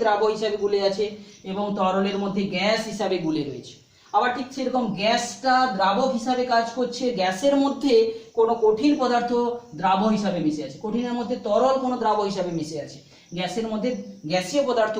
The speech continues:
কোনো দ্রাব হিসাবে মিশে আছে। তো এই রকমভাবে আমরা যদি কম্বিনেশন করি, ন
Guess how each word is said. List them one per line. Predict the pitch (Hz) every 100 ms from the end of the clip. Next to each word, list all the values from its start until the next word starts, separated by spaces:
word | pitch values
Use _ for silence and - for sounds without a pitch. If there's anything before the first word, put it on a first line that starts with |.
| 196
কোনো | 196 170
দ্রাব | 160 165 165
হিসাবে | 156 190 180
মিশে | 131 120 120
আছে। | - - _ - -
তো | 240 -
এই | 226 247
রকমভাবে | 247 277 262 247 247 254
আমরা | 240 240 240
যদি | - -
কম্বিনেশন | 175 185 196 - - 240 233 -
করি, | 202 214 214 - - - - 170
ন | 175